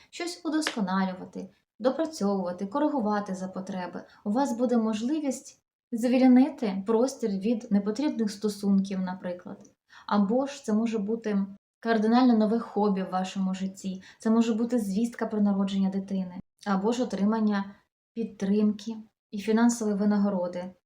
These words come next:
за вашу творчість. Одинадцятого серпня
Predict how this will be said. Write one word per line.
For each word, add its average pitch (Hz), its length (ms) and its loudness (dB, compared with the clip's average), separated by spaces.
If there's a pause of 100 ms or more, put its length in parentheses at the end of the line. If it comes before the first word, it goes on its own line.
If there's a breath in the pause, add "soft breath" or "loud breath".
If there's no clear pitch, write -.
(140)
за 269 300 0
вашу 202 400 -6
творчість. 180 760 -12 (500 soft breath)
Одинадцятого 202 840 2
серпня 302 580 -6